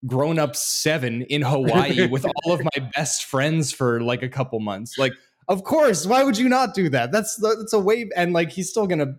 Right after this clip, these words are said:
Speaker 1: pick up a huge check anyways. He's just gonna wear basketball shorts and fucking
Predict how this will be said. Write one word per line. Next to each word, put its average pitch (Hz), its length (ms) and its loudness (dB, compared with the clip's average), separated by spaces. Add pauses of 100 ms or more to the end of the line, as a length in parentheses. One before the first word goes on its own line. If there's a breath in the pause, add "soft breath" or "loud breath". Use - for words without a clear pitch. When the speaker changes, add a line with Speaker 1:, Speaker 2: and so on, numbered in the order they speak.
Speaker 1:
pick 170 180 0
up 156 100 -2
a 156 80 2
huge 143 380 -4
check 156 260 -2
anyways. 156 640 -2
He's 170 180 -2
just 165 200 -2
gonna 156 120 4
wear 147 160 4
basketball 143 760 0
shorts 151 500 0
and 131 160 -2
fucking 120 640 -4